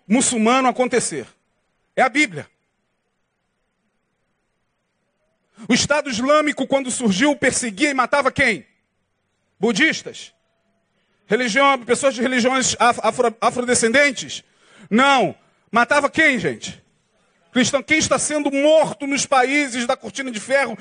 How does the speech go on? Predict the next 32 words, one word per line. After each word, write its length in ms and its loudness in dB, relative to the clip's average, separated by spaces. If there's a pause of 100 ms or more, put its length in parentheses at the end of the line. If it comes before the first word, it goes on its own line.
(160)
perseguido? 520 0
Quem 240 0
é 120 4
que 100 -14
tá 120 -2
sendo 180 -8
perseguido? 540 -4 (320)
São 160 0
os 100 0
budistas, 640 -2 (200)
os 100 4
shintoístas, 960 -2 (180)
são 240 2 (400)
o-, 140 4
os, 300 2 (200)
os 340 0
adeptos 460 -2
da 100 -2
nova 240 2
era? 380 2
Não, 180 2
quem 220 -2
são? 420 0 (1040)
Os 160 -6
cristãos, 400 -2
porque 300 -2
o 60 2
sistema 420 -2
é 40 0
contra 380 0
o 40 -8
cristianismo. 720 -4